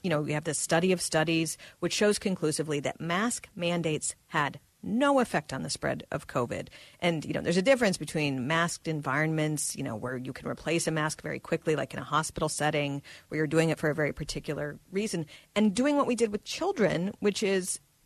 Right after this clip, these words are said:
you know, having none of the benefits that are associated with mask wearing, and for no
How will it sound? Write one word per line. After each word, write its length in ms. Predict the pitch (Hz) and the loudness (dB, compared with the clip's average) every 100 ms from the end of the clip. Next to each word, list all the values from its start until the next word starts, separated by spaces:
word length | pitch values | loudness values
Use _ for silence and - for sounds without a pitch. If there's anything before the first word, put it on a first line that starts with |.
| _ _ _ _ _ | _ _ _ _ _
you 80 | 202 | -4
know, 120 | 190 156 | -2 -2
having 300 | 208 233 226 | 0 2 2
none 200 | 214 269 | 2 0
of 100 | 254 | 0
the 100 | 180 | -2
benefits 800 | 160 165 185 196 151 147 - - - | -2 0 0 0 -4 -6 -8 -12 -10
that 180 | 160 135 | -8 -4
are 100 | 147 | -4
associated 480 | 143 143 151 139 139 | -4 -6 -6 -6 -6
with 180 | 139 - | -10 -8
mask 280 | 147 151 151 | -8 -8 -8
wearing, 320 | 147 143 - | -8 -8 -6
and 140 | 180 165 | -6 -2
for 140 | 185 | -2
no 420 | 185 196 196 196 | 2 2 2 0